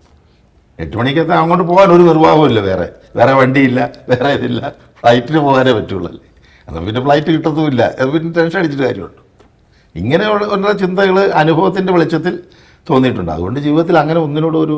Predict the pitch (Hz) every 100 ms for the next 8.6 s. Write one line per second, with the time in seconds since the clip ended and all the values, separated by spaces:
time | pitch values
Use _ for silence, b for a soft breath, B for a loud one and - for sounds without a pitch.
0 | 147 131 135 127 123 131 127 131 - _
1 | b b b 113 113 101 73 80 113 120
2 | 123 160 214 226 233 233 220 196 196 233
3 | - - - 147 180 196 196 175 175 165
4 | 160 160 151 156 170 165 160 147 143 139
5 | - - b b b 127 131 139 139 135
6 | 127 127 143 113 101 98 - - 87 117
7 | 123 120 131 113 127 123 131 127 - 117
8 | 107 117 117 107 107